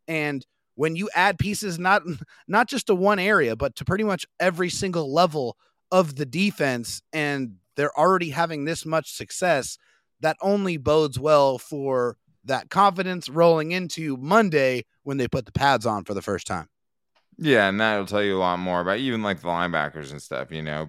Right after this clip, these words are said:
Speaker 2: But Joey Bosa did say they are coming together, you know, quick-, quicker than he thought. He also said how cool it is to have guys who have won Super Bowl championships willing to come to your team in free agency, because that means, hey, they think they can continue that. They think they can go for it again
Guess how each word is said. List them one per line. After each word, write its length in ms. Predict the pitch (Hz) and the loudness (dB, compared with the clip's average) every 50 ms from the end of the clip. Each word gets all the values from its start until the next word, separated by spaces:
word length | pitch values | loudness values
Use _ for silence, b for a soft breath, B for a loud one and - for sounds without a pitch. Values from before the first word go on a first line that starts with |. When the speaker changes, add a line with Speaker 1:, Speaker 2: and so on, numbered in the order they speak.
| 73 | -6
Speaker 2:
But 260 | - 87 87 82 - b b b b b b b | -2 -2 -2 -2 -4 b b b b b b b
Joey 240 | 104 117 143 139 131 | 2 4 6 6 6
Bosa 360 | 120 127 127 120 - 123 117 | 6 4 4 2 2 0 -2
did 220 | 101 113 113 101 - | -2 -2 -2 -2 0
say 180 | 110 107 107 | 0 2 2
they 160 | 101 98 98 95 | 2 2 2 4
are 200 | 95 98 101 95 | 4 4 2 2
coming 300 | - 101 98 95 92 90 | 0 -2 -2 -2 -2 -2
together, 540 | 90 80 92 87 87 80 87 85 85 80 76 | -2 0 0 0 0 0 0 -2 -2 -2 -4
you 140 | 92 90 90 | -4 -4 -2
know, 200 | 87 85 85 85 | -2 -2 -4 -4
quick-, 240 | 78 - 95 95 78 - 92 - - _ | -6 -6 -8 -8 -6 -6 -10 -10 -10 _
quicker 300 | - 123 117 104 101 98 | -4 -2 0 0 0 -2
than 200 | 90 95 92 90 | -2 -2 -4 -2
he 160 | 95 107 117 95 | -2 -2 -2 -2
thought. 340 | 98 98 90 90 90 - b b b b b b - | 0 2 2 2 0 -2 b b b b b b 0
He 80 | 139 | 2
also 200 | 165 160 143 139 | 2 2 2 0
said 200 | 127 117 131 123 | 0 2 4 4
how 140 | 117 113 107 | 6 4 4
cool 260 | - - 117 113 113 | 2 0 0 0 0
it 80 | 107 104 | 2 2
is 160 | 110 107 98 - | 0 0 -2 -2
to 100 | 95 92 | -2 -2
have 240 | 95 95 104 107 90 | 0 0 -2 -2 -4
guys 300 | 101 95 101 101 95 - | -4 -4 -4 -4 -4 -6
who 120 | 95 95 | -6 -6
have 120 | 90 78 78 | -6 -6 -4
won 260 | 92 101 98 95 87 | -4 -4 -4 -4 -6
Super 300 | - - 104 92 85 82 | -8 -10 -14 -14 -10 -6
Bowl 140 | 92 92 87 | -6 -4 -4
championships 800 | - 95 98 107 104 82 92 90 85 80 - 87 82 78 - - _ _ _ _ _ _ - | -4 -4 -4 -4 -4 -6 -6 -8 -8 -6 -6 -6 -6 -8 -10 -16 _ _ _ _ _ _ 0
willing 360 | 107 123 139 139 131 123 113 | 2 2 4 4 2 0 0
to 80 | 101 104 | -2 -2
come 240 | - 110 110 110 104 | 0 -2 -2 -2 -2
to 80 | 98 | -4
your 180 | 98 101 101 101 | -2 -2 -2 -4
team 240 | 87 95 95 101 101 | -4 -4 -4 -4 -4
in 120 | 95 85 | -4 -6
free 260 | - 82 85 85 95 | -6 -8 -6 -6 -4
agency, 340 | 110 98 90 85 - - 80 | -4 -4 -6 -8 -10 -10 -14
because 220 | 69 69 - 80 80 | -14 -12 -10 -6 -2
that 180 | 95 87 90 | -2 -2 -2
means, 240 | 98 95 92 85 - | -2 -4 -4 -2 0
hey, 160 | 98 104 92 | 0 0 0
they 160 | 76 82 92 | 0 -2 -2
think 240 | 78 95 98 92 80 | -2 -2 -4 -4 -2
they 120 | 90 98 90 | -4 -6 -4
can 160 | - 87 78 | -4 -8 -8
continue 440 | - 73 - - 98 104 98 90 85 | -10 -10 -8 -6 -4 -2 -2 0 0
that. 160 | 85 82 76 | -2 -2 -2
They 120 | 82 85 | -4 -4
think 240 | - 92 87 80 - | -4 -4 -8 -6 -6
they 120 | 90 87 | -8 -10
can 120 | 80 85 76 | -8 -8 -6
go 160 | 82 85 80 | -4 -4 -4
for 200 | - - 82 82 | -6 -8 -10 -8
it 80 | 76 78 | -8 -8
again 320 | 73 87 95 98 90 | -8 -6 -4 -4 -4